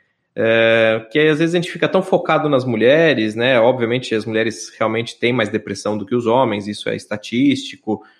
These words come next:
Acho que a mulher é bombardeada pelos hormônios, ela tem todo esse peso,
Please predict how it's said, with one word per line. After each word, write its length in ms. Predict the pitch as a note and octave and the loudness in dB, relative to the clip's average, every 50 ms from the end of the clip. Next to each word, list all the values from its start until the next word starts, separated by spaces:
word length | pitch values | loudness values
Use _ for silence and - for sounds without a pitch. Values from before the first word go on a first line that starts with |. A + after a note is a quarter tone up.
| _ _ _ _ _ - | _ _ _ _ _ -10
Acho 200 | G2 - - - | -10 -8 -4 -2
que 160 | G#2+ G#2 G#2 | 0 2 2
a 80 | G#2 | 2
mulher 320 | G2+ G#2 G#2 G2+ G2+ G#2 A2 | 0 -2 -2 0 0 2 2
é 20 | |
bombardeada 640 | G#2+ G2+ G#2+ G#2+ G#2 G#2+ G#2 G2+ G2+ A2 G#2+ G#2 G#2 | 0 0 -2 0 0 0 0 0 0 0 0 0 0
pelos 260 | G2 - G#2+ G2+ F#2 G#2 | -2 -4 -4 -4 -2 -2
hormônios, 840 | G2 G2 G2 G2+ A#2 C3 C3+ C3 B2 A2+ A2 G#2+ G#2 G2+ G2+ G2+ - | -2 -2 0 2 4 4 4 4 4 2 0 -2 -2 -2 -4 -2 0
ela 200 | G#2 G2+ A2 G#2+ | 0 0 0 0
tem 360 | - A2+ G#2+ G#2+ G#2 G#2 G2 - _ _ | -2 -4 -4 -4 -4 -6 -8 -10 _ _
todo 180 | - B2+ A#2+ A#2+ | -4 -2 -2 -2
esse 280 | A#2 - A2+ - _ | -4 -6 -8 -10 _
peso, 560 | - A2+ B2 C#3 D3+ D3+ C3 A2 G#2+ G#2+ G#2+ | -2 0 2 4 4 2 2 0 -2 -6 -8